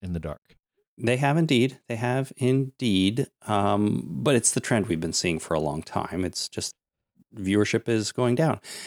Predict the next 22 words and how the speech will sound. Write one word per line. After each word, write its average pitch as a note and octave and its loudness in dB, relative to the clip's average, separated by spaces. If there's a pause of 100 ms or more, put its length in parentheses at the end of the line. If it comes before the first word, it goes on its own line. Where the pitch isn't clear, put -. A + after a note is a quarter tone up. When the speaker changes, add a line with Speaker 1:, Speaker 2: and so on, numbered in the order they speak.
(300)
Speaker 2:
And D#3 2
again, A#2 2 (180)
I C3+ 0 (100)
sometimes C#3+ 2
struggle B2+ 4
with A2+ 4
the G#2 4 (260)
relevance A#2+ 4
to C3 -2
these A#2+ 2
numbers B2 4
so G#2+ 4
much A2 2
because F2 -2
the F#2 2
number G#2 4
I F#2+ 4
quote G2+ 2
is F#2+ -2
strictly G#2 2
what F2+ 2 (260)
they F2+ 0